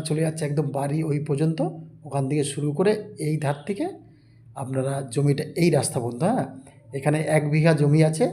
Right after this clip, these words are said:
আর এখানে কমসে কম আশি ফুট মতন আপনার ফ্রন্ট আছে, সত্তর থেকে আশি ফুট ফ্রন্ট আছে, হ্যাঁ। এই দেখুন ওখানে গিয়ে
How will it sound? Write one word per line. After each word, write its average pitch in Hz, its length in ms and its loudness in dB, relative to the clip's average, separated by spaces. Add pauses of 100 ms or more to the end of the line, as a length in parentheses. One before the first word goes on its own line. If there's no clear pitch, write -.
(160)
আর 139 140 -4
এখানে 147 220 0 (480)
কমসে 151 280 2
কম 185 120 4 (200)
আশি 151 260 0
ফুট 220 160 2 (100)
মতন 151 220 2 (100)
আপনার 160 280 0
ফ্রন্ট 135 300 2
আছে, 113 180 -12 (560)
সত্তর 180 380 -4
থেকে 196 220 0
আশি - 160 -6
ফুট 160 220 -2
ফ্রন্ট 139 300 2
আছে, - 140 -8
হ্যাঁ। 185 160 0
এই 127 120 -6
দেখুন 143 200 -2 (580)
ওখানে 151 380 -2
গিয়ে 190 140 2